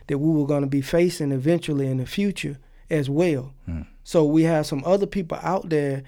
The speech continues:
Speaker 1: that are trained in his system that you wouldn't know it, but when you run up on them, they gonna end up helping you instead of hurting you 'cause they already know who you are
Speaker 2: Hmm.
Speaker 1: when they see you coming. They've been trained. They think that way. I got some instructors right now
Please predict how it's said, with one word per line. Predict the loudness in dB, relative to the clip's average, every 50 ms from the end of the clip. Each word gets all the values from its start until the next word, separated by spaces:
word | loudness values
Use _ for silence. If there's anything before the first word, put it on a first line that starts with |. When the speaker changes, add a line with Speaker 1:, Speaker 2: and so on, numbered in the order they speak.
| -16 -16 -6
Speaker 1:
that | -4 -4 -2
are | -2 -4
trained | -6 -4 -4 -2 0 0 0 -2 -2 -2
in | -2
his | -2 -2 -2 -4
system | -4 -2 -2 -2 -2 -2 -4 -4 -4 -4 -6 -10 -16 -20 -8
that | -6 -6 -4 -4
you | -4 -2
wouldn't | -2 -2 -2 -2 0
know | 2 2 4 4 4 4 2
it, | 2 0 -4 -12 -20 -20 -20 -20 -20 -2 0
but | 0 0 2
when | 2 2 2
you | 2 2 2
run | 2 2 2 4 4
up | 2 2 2 2
on | 2 2 2
them, | 0 -2 -4 -8 -14 _
they | -2 0 0
gonna | 0 0 0 0
end | 0 -2
up | -2 -4 -2
helping | -2 -2 -2 -2 -2 -2 -2
you | -2 -2 -2
instead | -4 -6 -4 -4 -4 -4
of | -2 -2
hurting | -4 -4 -4 -6 -8
you | -10 -4 -2
'cause | 0 0 2 2
they | 2 2
already | 2 0 0 -2 -2 -2
know | -4 -4 -4 -4
who | -4 -6 -6
you | -8 -6 -6 -6 -6
are | -6 -8 -12 -18 -20 -20 -18 _
Speaker 2:
Hmm. | -10 -10 -10 -10 -8 -2
Speaker 1:
when | 0 2 2
they | 2 2
see | 0 0 -2
you | -2 -2 -2 -4
coming. | -4 -4 -4 -4 -4 -6 -8 -4 0
They've | 0 0 2 2
been | 0 0 0 -2
trained. | -2 0 0 0 0 0 -2 -2
They | -2 -2 -2
think | -2 -2 -2 -2 -2 -2 -4
that | -6 -6 -6
way. | -6 -6 -6 -6 -8 -10 -16 -20 -20 -12 -8
I | -6 -2
got | -2 -2 -2 -2
some | -2 -4 -4
instructors | -4 -4 -4 -4 -4 -4 -4 -4 -6 -4 -4
right | -4 -4 -4 -2
now | -2 -2 -2 -2 -4